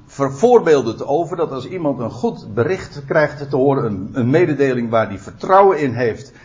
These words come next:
en dat hem blij maakt, dat dat ineens zelfs een hele, eh,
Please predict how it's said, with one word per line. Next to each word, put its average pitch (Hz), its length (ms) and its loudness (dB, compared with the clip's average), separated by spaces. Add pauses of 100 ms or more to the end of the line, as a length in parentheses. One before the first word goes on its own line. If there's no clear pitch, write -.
(100)
en 139 140 -2
dat 120 160 0
hem 95 160 -10
blij 143 280 4
maakt, 143 520 -4 (220)
dat 139 180 0
dat 135 200 -4
ineens 123 400 -6
zelfs 123 240 -2
een 127 80 -8
hele, 117 360 -6
eh, 123 180 -12